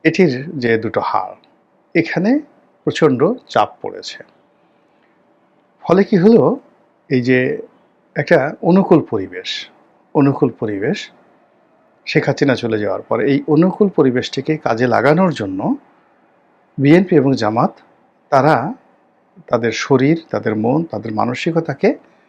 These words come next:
সঠিকভাবে কাজ করতে, মানে, কাজে লাগাতে তারা পারছে না। তো যেহেতু আমি জামাত নিয়ে আলোচনা করছি না, আমি বিএনপি নিয়ে আলোচনা করছি।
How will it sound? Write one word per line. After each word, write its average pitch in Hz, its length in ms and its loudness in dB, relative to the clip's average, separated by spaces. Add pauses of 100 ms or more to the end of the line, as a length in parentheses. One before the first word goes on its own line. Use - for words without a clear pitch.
(480)
সঠিকভাবে 170 720 0 (300)
কাজ 117 220 0
করতে, 110 320 -10 (680)
মানে, 104 480 -8
কাজে 135 240 2
লাগাতে 110 260 2
তারা - 160 -14
পারছে - 400 -4
না। - 100 -18 (160)
তো - 120 -8
যেহেতু 151 220 2
আমি 165 120 2
জামাত 127 280 4
নিয়ে 202 160 2
আলোচনা 170 340 0
করছি - 300 -10
না, 196 140 0 (720)
আমি 220 300 4
বিএনপি 160 440 2
নিয়ে 107 120 -6
আলোচনা 101 360 -12
করছি। - 440 -14